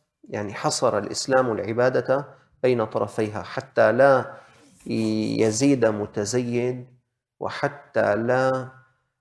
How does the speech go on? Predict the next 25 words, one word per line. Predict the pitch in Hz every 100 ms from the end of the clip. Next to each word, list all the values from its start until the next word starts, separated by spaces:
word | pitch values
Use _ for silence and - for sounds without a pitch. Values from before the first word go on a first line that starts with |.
| -
يتنطع | - 110 - 117 139 - 117 -
متنطع | 104 - 113 127 - 107
بزيادة | 104 101 113 113 110 -
الصيام. | - - 101 90 92
فلا | - - 113 123 135
يظنن | 135 131 135 131
أحد، | - 131 120 120 - _ -
أحدٌ | - 139 131
أنه | 139 135 104 107 120 127 127 113
إذا، | 117 113 113 110 - - _ _ -
يعني، | 123 107 110 -
استمر | - - 131 139 139 127
بصومه | 113 - 131 131 110 104
لبعد | 107 113 117
أذان | 107 117 123 120
المغرب | 110 120 113 101 -
بساعة | 101 - 123 101 101
أو | 101
ساعتين | - 104 95 - 123 113
بأنه | - 110 107 104
يزداد | 101 107 113 101
قرباً | - 113 110 107
من | 101 98
الله | 104 117 107
تعالى. | 107 90 92 -